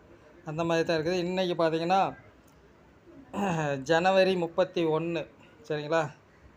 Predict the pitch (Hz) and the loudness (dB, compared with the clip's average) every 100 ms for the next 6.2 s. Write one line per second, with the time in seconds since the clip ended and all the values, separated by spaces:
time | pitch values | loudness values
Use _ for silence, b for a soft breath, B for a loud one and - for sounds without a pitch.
0 | - - 139 156 170 185 170 160 190 202 | -20 -18 -2 0 2 2 0 2 0 0
1 | - - 160 175 180 165 170 165 - 160 | -4 -4 -2 -2 -2 0 0 0 -4 -8
2 | 151 160 143 - 156 147 139 139 143 170 | -4 -4 -4 -10 -10 -8 -6 -6 -4 -4
3 | 180 185 - - - - - - - _ | -6 -10 -18 -20 -18 -16 -16 -18 -20 _
4 | - 156 156 160 170 156 139 131 - 151 | -14 -4 -2 0 2 2 0 -4 -8 -8
5 | 156 156 139 160 170 175 175 165 165 - | -6 -6 -4 -4 -4 -4 -4 -4 -4 -2
6 | 180 226 | 0 0